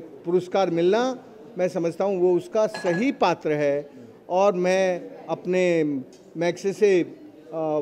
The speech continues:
फाउंडेशन को बधाई देना चाहता हूँ कि उन्होंने इस बार जो चुनाव किया वो बिल्कुल ठीक चुनाव है। एक अच्छे जर्नलिस्ट को, एक अच्छे पत्रकार को, जिस पत्रकार को इस तरह के सम्मान की इस वक्त सबसे ज़्यादा ज़रूरत थी।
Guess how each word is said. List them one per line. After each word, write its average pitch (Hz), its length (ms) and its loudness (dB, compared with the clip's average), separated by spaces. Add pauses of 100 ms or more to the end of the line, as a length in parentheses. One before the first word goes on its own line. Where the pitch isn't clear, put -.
(120)
फाउंडेशन 208 500 2
को 160 400 0 (320)
बधाई 180 320 4
देना 208 240 2
चाहता 180 300 -2
हूँ 190 180 -6
कि 190 60 -6
उन्होंने 170 480 -2 (340)
इस 165 160 -8
बार 175 260 2
जो 175 140 2
चुनाव 170 340 -2
किया 190 280 0
वो 190 140 2
बिल्कुल 156 320 -2
ठीक 180 260 -8
चुनाव 151 320 -2
है। 226 220 0 (440)
एक 175 140 2
अच्छे 170 280 4
जर्नलिस्ट 160 520 2
को, 240 360 4 (280)
एक 175 140 -4
अच्छे 170 220 0
पत्रकार 165 520 -2
को, 233 420 2 (240)
जिस 208 240 -4
पत्रकार 180 500 -2
को 214 240 4
इस 180 300 -8
तरह 175 400 0
के 202 160 2
सम्मान 175 420 -4
की 220 340 -8 (440)
इस 277 240 0
वक्त 277 300 2
सबसे 226 380 2
ज़्यादा 180 320 2
ज़रूरत 160 400 0
थी। 156 280 -2